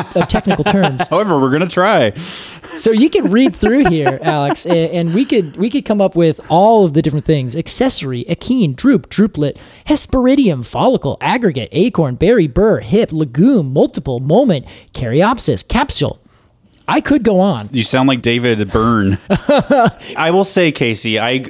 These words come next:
Speaker 2: I agree with you in that, like, you know, when we talk about trees,
Speaker 1: Mm-hmm.
Speaker 2: and I mean, like, capital T,
Speaker 1: Yeah, yeah, yeah.
Speaker 2: I can, like, hold my own.
Speaker 1: Uh-huh.
Speaker 2: You know, I'm keeping up. I understand the terms.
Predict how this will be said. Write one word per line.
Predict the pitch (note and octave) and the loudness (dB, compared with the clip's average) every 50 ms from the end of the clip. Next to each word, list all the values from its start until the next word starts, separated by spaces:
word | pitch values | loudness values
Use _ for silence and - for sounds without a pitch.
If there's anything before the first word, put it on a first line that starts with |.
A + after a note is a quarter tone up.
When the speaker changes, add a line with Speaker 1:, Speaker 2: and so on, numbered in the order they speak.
| - - | -4 -2
Speaker 2:
I | C3 | -2
agree | B2+ B2+ C3 B2+ C#3+ E3+ G#3 | -2 0 0 0 2 2 2
with | G#3+ - - | 0 0 2
you | F#3 E3+ D#3+ D3+ | 2 2 2 2
in | C3+ B2+ B2 | 2 2 2
that, | A#2+ A#2+ A#2 A2+ G#2+ | 2 2 0 -2 -2
like, | A2 A2 G#2+ G2 F#2+ D#2+ - - - _ _ _ _ _ _ _ _ _ _ _ _ _ _ _ - - - | -2 -2 0 -2 -2 -6 -10 -14 -18 _ _ _ _ _ _ _ _ _ _ _ _ _ _ _ -16 -4 -2
you | C3 B2 | 0 2
know, | A#2+ A2+ A2+ | 2 2 0
when | G#2+ A2+ B2 B2 | 0 0 2 2
we | D#3 G3+ | 0 0
talk | F#3+ - F3+ C#3 D3+ - C3 | 0 -2 -2 -2 -2 -4 -2
about | A#2 A#2 G#2+ G2 F2+ E2+ | -2 0 0 -2 -2 -6
trees, | - - - F#2+ F#2+ F#2+ G2 G2 G#2 A2 A#2 A#2+ - - - - | -10 -8 -8 -6 -4 -4 -4 -4 -4 -4 -4 -6 -8 -10 -10 -6
Speaker 1:
Mm-hmm. | - D#3 C3 C#3 C3+ B2 B2 C3 C#3 - - | -4 -4 -4 -2 -4 -4 -6 -6 -8 -8 -4
Speaker 2:
and | - A#2+ | -2 0
I | B2 | 2
mean, | C3 B2+ A#2+ | 2 2 2
like, | A2+ G#2+ G2 F#2 - - _ _ _ _ _ _ _ _ _ _ - - | 2 0 -2 -4 -8 -16 _ _ _ _ _ _ _ _ _ _ -20 -10
capital | - A#2+ G#2+ G#2 - G2+ F#2 E2+ | -8 -6 -6 -4 -4 -4 -6 -6
T, | - - - G2 F#2 F#2 F#2+ G2 G#2 - - | -8 -10 -8 -6 -4 -4 -6 -6 -10 -14 -14
Speaker 1:
Yeah, | - - A#2+ A#2 A#2 A2 G2+ F#2+ G2+ | -10 -8 -6 -4 -4 -4 -6 -6 -8
yeah, | G#2+ G2+ F2 F#2+ - - - - - - - - _ _ _ - | -10 -10 -10 -12 -12 -14 -16 -20 -20 -20 -20 -20 _ _ _ -20
yeah. | - - - - _ _ _ _ A2+ | -20 -20 -20 -20 _ _ _ _ -4
Speaker 2:
I | A2+ A#2 A#2+ B2+ C3 B2 | -2 0 0 -2 -2 -4
can, | - - C#3+ B2+ A#2 A2+ | -4 -4 0 0 2 2
like, | A2+ G#2+ G2+ F#2+ | 2 0 -2 -4
hold | - - - A2+ G2+ F#2+ F2 | -6 -6 -2 -2 -2 0 -2
my | F2 F2 F2 E2+ D#2+ | -2 -4 -4 -4 -6
own. | D#2+ D2+ C#2+ C2 C2 C#2 - - _ | -8 -8 -10 -12 -14 -16 -20 -16 _
Speaker 1:
Uh-huh. | - D3+ C#3+ C#3 C#3+ B2+ C3 | -6 -4 -2 -2 -2 -2 -2
Speaker 2:
You | A2 G2+ | -2 -2
know, | F#2+ F#2 F2+ F2+ F2+ - _ | -2 -2 -4 -4 -6 -6 _
I'm | D#3 E3 D#3 | -4 -4 -2
keeping | - - - E3 C#3 - - G2+ F2+ | -4 -6 -4 -4 -2 -2 -2 -2 -2
up. | F2 E2+ D2+ - - - - - | -2 -4 -6 -8 -10 -12 -6 -4
I | B2 C3+ D3 | -2 0 0
understand | D#3 D3+ C#3+ C#3 - - - C#3 C3+ B2+ | 0 0 0 -2 -2 -2 -2 0 0 0
the | A2+ G2+ | 0 -2
terms. | - - F3+ F3+ F#3 F#3 F#3 F#3 F#3 F#3 F#3 - - - | -4 -4 -2 0 0 2 2 2 2 0 0 -2 -4 -8